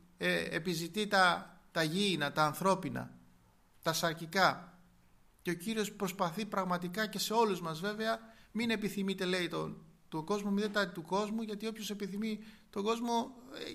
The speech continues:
κινδυνεύει». Έχει, η καρδιά του αρχίζει και εργάζεται πράγματα παράξενα μέσα του, τα οποία έρχεται και μας απομακρύνουν, έρχονται όλα αυτά και μας απομακρύνουν από την παρουσία του Κυρίου. Και έρχεται, λοιπόν, εδώ ο νεότερος γιος,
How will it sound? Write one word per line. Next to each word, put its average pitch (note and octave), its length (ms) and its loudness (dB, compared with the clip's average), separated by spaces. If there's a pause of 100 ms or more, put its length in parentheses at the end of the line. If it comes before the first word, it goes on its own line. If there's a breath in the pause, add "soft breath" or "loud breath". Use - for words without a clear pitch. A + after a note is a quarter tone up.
(200)
κινδυνεύει». A#3 760 2
Έχει, A3 680 -2
η A3 120 -8
καρδιά G#3 380 0
του A#3+ 80 0
αρχίζει A#3 380 -2
και A#3+ 100 -2
εργάζεται A#3 420 2
πράγματα A#3+ 440 0
παράξενα A#3+ 540 2
μέσα D3 320 -4
του, - 140 -18 (800 soft breath)
τα F#3 100 4
οποία F#3 180 2
έρχεται G#3+ 220 0
και G#3+ 140 -2
μας G3+ 180 0
απομακρύνουν, G3+ 640 0
έρχονται G3+ 280 0
όλα G#3 120 2
αυτά G#3 160 -2
και G#3+ 100 -4
μας G#3+ 160 -4
απομακρύνουν G#3 520 -2
από G3+ 100 0
την E3 100 -6
παρουσία D#3 400 0
του - 100 -8
Κυρίου. C#3+ 260 -4
Και G3+ 100 0
έρχεται, A3 260 -2
λοιπόν, G3+ 380 0 (280 loud breath)
εδώ F3+ 260 6
ο A3+ 40 8
νεότερος G#3+ 500 6
γιος, A#3+ 380 2